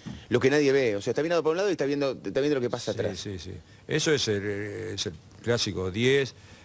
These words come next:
Speaker 2: eh, que vos tenés que mirar antes la jugada,
Speaker 1: ¿Se
Speaker 2: antes,
Speaker 1: aprende?
Speaker 2: antes de recibir.
Speaker 1: ¿O no?
Speaker 2: Va aprendiendo muchas cosas, eh, pero ya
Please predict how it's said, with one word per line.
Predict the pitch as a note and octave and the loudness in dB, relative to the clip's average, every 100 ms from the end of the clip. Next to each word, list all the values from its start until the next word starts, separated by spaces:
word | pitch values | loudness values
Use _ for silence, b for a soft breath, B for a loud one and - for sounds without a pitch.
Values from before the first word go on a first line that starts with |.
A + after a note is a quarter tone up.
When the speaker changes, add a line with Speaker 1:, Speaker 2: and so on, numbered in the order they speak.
| B | B
Speaker 2:
eh, | - F#2+ F2 | -6 -4 -4
que | F#2 | -2
vos | A#2 | 0
tenés | A2+ A#2 | 0 0
que | G2+ | 0
mirar | G#2 B2 C3 | 2 2 2
antes | C3+ A2 G#2+ | 0 -2 -2
la | G2+ | -2
jugada, | A2 C3+ C3+ | 0 0 2
Speaker 1:
¿Se | B2 | 2
Speaker 2:
antes, | - B3+ | 4 2
Speaker 1:
aprende? | C4 A2 | 2 -2
Speaker 2:
antes | G#2+ A2 | -2 -6
de | |
recibir. | G2+ F#2 A2+ A2+ - - - - | -6 -6 -6 -8 -12 -20 -20 -4
Speaker 1:
¿O | G2+ | -2
no? | F#2+ F2+ - - - - - - - - - - B2+ | -2 -4 -10 -20 -20 -20 -20 -20 -20 -20 -20 0 2
Speaker 2:
Va | |
aprendiendo | C#3 C#3+ D3+ C3+ | 4 4 2 2
muchas | C3+ B2 G#2+ | 0 0 0
cosas, | E3 E3 D3+ C#3+ - - - - | 0 4 2 0 -8 -16 -16 -2
eh, | G#2+ G#2+ G#2+ G#2 G2+ F#2+ F#2+ - - | 0 2 2 0 0 -2 -6 -8 -6
pero | F2+ F#2+ F#2+ | -2 0 0
ya | E2+ G#2+ A2+ A2 G2+ F#2 E2+ | 0 2 4 4 2 0 -4